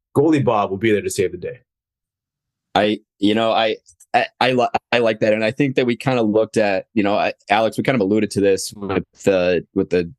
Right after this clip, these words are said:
Speaker 2: that Kings team and this Florida team connection. It seemed, now I do think that, that, that Kings team was talented. I'm not gonna say that, and I think this Florida team is talented. But we know that they probably weren't the most talented team. It's just they faced a goaltender that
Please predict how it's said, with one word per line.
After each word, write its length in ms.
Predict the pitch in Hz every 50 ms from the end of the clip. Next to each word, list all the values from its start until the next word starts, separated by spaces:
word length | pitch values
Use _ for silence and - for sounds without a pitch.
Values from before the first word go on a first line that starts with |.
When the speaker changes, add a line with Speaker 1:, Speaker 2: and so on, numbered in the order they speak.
| _ _ -
Speaker 2:
that 220 | 95 92 - - -
Kings 300 | - - 110 104 98 -
team 360 | - - 101 95 92 95 95 -
and 300 | 95 92 92 90 90 92
this 240 | 101 95 - -
Florida 300 | - - 110 101 98 95
team 400 | 90 - - 98 92 90 87 73 -
connection. 720 | - - 101 90 87 - - - - 98 90 87 82 85 87 _ _ _ _ - - - 90 - _ _ -
It 160 | 120 107 -
seemed, 340 | - - 139 147 156 151 -
now 280 | 135 131 127 117 110 107 _ _ _ _ _ -
I 100 | 117 127
do 220 | 120 104 139 143
think 260 | 143 - 147 135 123 110
that, 240 | 123 113 110 - - _ -
that, 260 | 107 104 101 95 -
that 300 | 110 107 104 101 92 _ _ _ _ _ _ _ _
Kings 260 | - - 127 117 107
team 220 | - - 113 107 101
was 120 | 95 90
talented. 380 | - - 110 92 90 87 85 87
I'm 80 | 92
not 160 | 101 101 98 95
gonna 140 | 101 95
say 180 | - - 95 92
that, 300 | 95 90 92 101 - -
and 100 | 95 92
I 80 | 95 95
think 160 | - 95 -
this 140 | 92 - -
Florida 260 | - 110 104 95 90
team 200 | - 95 92 95
is 100 | 92 -
talented. 500 | - 113 98 98 98 98 - 113 110 - _ _ _ _ _ _ -
But 200 | - 110 101 - _ - -
we 180 | 127 135 160 165
know 240 | 156 151 151 151 143
that 140 | 143 139
they 100 | 135 113
probably 360 | 104 - - 127 139 139 139 131
weren't 180 | 123 120 104
the 60 | -
most 200 | 110 101 95 -
talented 420 | - - - 107 110 107 - 107 104
team. 400 | - 113 110 120 131 139 139 - -
It's 180 | 98 90 -
just 280 | - - 101 92 - -
they 100 | - 95
faced 400 | - - - 98 95 92 - -
a 100 | - 95
goaltender 520 | 73 - 95 95 - - 87 82 82 78 76
that 300 | 82 82 80 78 -